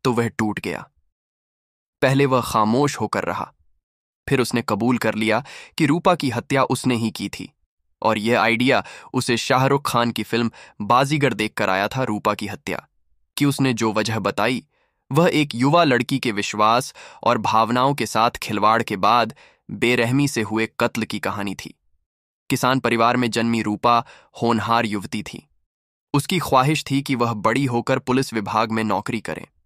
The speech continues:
यह सर्वविदित है कि उद्देश्य अगर पहले ही साफ हो जाए, तो मंजिल तक पहुंचने की राहें आसान हो जाती हैं। रूपा के साथ भी ऐसा ही कुछ था।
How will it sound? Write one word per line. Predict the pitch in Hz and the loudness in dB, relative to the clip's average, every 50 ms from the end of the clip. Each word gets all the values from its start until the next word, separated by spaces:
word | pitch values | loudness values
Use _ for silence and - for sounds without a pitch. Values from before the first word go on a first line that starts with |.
| _ _ _ _ _ _ _ _ _ _ _ _ - | _ _ _ _ _ _ _ _ _ _ _ _ -2
यह | 143 175 180 | 0 2 2
सर्वविदित | - - 175 175 185 196 156 135 135 135 143 143 - | 2 2 0 2 2 2 2 2 2 0 0 -2 -2
है | - 117 120 135 147 | -2 -2 -2 -2 -2
कि | - 156 | -4 -6
उद्देश्य | 147 - 127 123 110 104 120 127 147 147 - - 147 | -4 -2 -4 -4 -4 -2 -2 -2 0 -2 -2 -2 -2
अगर | - - 120 113 123 117 | 0 0 -2 -2 -2 -2
पहले | 113 - 113 107 113 120 131 | -4 -4 -4 -4 -2 0 0
ही | 143 131 147 143 | 0 0 -2 -4
साफ | - - 110 104 113 120 - | -2 0 0 2 2 2 0
हो | - 110 110 | -2 -4 -4
जाए, | 101 104 95 98 117 139 147 - - - - - _ | -2 -2 -2 -2 -2 -4 -6 -10 -20 -20 -20 -8 _
तो | - 156 | 0 2
मंजिल | 139 120 123 127 143 147 147 190 190 | 2 4 2 2 2 2 2 0 0
तक | - 170 156 - | 0 -2 -2 -2
पहुंचने | - 113 110 110 - - 123 120 | -4 -4 -4 -4 -4 -4 -4 -4
की | 117 - 120 | -4 -2 -2
राहें | 113 107 107 110 120 123 - - - | -2 0 0 0 -2 -4 -6 -2 -2
आसान | 101 98 101 - - 107 107 107 | -2 -2 -2 -2 -2 -2 -2 -2
हो | 101 98 95 | -4 -6 -8
जाती | - 71 62 - - 98 | -8 -8 -10 -10 -10 -12
हैं। | 101 - - - _ _ _ _ _ _ _ _ _ _ _ _ _ _ _ - - | -12 -12 -16 -18 _ _ _ _ _ _ _ _ _ _ _ _ _ _ _ -2 0
रूपा | 160 185 185 208 185 | 0 2 4 2 2
के | 170 - 170 | 2 2 -2
साथ | 147 - 131 120 127 - | -2 0 2 2 0 0
भी | 120 113 123 139 147 | -2 -4 -4 -4 -4
ऐसा | - - 113 110 - - 127 | -4 -4 -4 -4 -2 -2 -2
ही | 117 117 117 110 | -2 0 -2 -4
कुछ | - - - - | -4 -6 -8 -8
था। | - - - - - | -8 -8 -8 -10 -10